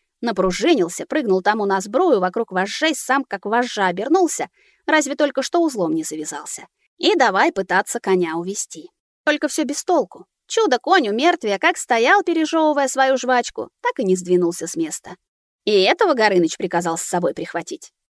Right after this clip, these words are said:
осведомилась я, складывая руки на груди. В стойлах стояло много коней всех цветов радуги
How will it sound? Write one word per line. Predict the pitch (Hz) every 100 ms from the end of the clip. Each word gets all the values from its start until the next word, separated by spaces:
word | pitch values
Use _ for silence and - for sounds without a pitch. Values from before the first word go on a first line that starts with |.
| _ -
осведомилась | - 220 233 233 185 185 190
я, | 302 370
складывая | - 196 190 175 175
руки | 240
на | 214
груди. | 185 185 190 - - _
В | -
стойлах | - 262 370 311
стояло | - - 214 269 208
много | 185 277 285
коней | - 180 202
всех | 254 190 269
цветов | - 190 190 202
радуги | 226 185 - -